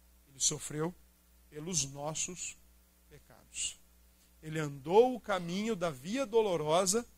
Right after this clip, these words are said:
pelos nossos pecados, por nossas transgressões. Diferente do pai, melhor que o pai, Davi,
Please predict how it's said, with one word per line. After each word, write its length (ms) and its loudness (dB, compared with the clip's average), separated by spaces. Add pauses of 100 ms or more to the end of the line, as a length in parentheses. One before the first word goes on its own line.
(280)
pelos 400 -4
nossos 760 0 (440)
pecados, 640 -12 (100)
por 160 -8
nossas 640 4
transgressões. 960 -8 (960)
Diferente 420 -6
do 100 -12
pai, 280 -16 (540)
melhor 440 0
que 120 -10
o 40 -8
pai, 300 -14 (480)
Davi, 340 -14